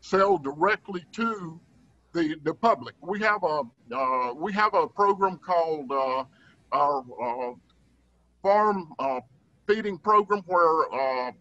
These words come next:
people sell directly to the public. Also, we're gonna be working with rafi and with Carolina Farm Stewardship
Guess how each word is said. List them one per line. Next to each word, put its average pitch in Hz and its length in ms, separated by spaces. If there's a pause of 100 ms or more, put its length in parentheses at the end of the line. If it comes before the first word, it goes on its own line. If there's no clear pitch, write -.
(140)
people 202 320
sell 202 320
directly 170 580
to 160 100
the - 100
public. 147 460
Also, 226 460
we're 175 160
gonna 202 240
be 170 160
working 165 580 (320)
with 151 180
rafi 214 600 (320)
and 220 360
with 185 320
Carolina 202 560
Farm 196 260
Stewardship 175 640